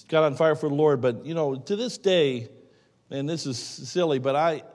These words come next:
you know, I'm still sixty years old. I'm Martin John still. Mom still, uh, I was out there working, uh,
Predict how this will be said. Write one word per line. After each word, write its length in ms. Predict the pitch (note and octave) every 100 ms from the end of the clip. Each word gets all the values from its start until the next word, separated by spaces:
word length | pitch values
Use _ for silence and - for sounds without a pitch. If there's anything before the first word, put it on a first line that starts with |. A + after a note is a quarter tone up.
| -
you 160 | E3+ F3+
know, 100 | D#3+
I'm 220 | F3+ F3+
still 720 | - - B3 A3 D3+ C#3+ - - _ _ _ _ _ _ _ _ _ _ _ _ _ _ -
sixty 320 | - A3+ B3+
years 180 | G#3+ -
old. 80 | D#3+
I'm 160 | F3
Martin 260 | G3 A#3 G3
John 300 | F3+ C4 D4
still. 400 | - B2 F2 - _ _ _ _ _ _ _ _ _ _ _ -
Mom 260 | F#3+ G#3
still, 680 | - - A#3+ A3 E3+ C3 - - -
uh, 200 | F3 E3+
I 0 |
was 260 | F3 D#3
out 220 | G3+ F#3
there 120 | F3+ F3
working, 460 | G3+ F#3+ F#3 D3+
uh, 200 | C#3+ C3+